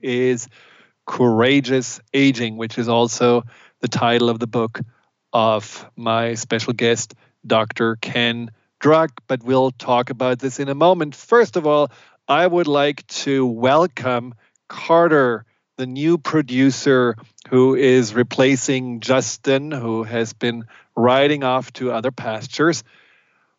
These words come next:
Welcome, Carter, to the show, and thank you so much for supporting me on this really always exciting time once a week. <laughs> Well, we, uh, had already a little curveball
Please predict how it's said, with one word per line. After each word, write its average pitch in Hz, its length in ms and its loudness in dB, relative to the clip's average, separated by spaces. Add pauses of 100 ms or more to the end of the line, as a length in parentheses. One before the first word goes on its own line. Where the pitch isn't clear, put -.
(140)
Welcome, 151 520 0
Carter, 175 420 2
to 151 160 -4
the 131 120 -4
show, 196 440 2
and 139 320 -6
thank 165 300 -4
you 180 40 -2
so 156 220 -2
much 143 320 0
for 151 420 2
supporting 175 840 0 (220)
me 156 440 -4 (200)
on 147 320 0
this 139 440 0
really 143 380 2
always 131 540 4
exciting 131 560 -2
time 123 520 -4 (540)
once 117 240 0
a 160 60 2
week. 214 300 2 (580)
<laughs> 151 420 0 (380)
Well, 180 340 4 (260)
we, 196 600 -4
uh, 147 460 2
had 143 340 0
already 143 600 0
a 135 100 -4
little 127 220 -2
curveball 127 840 0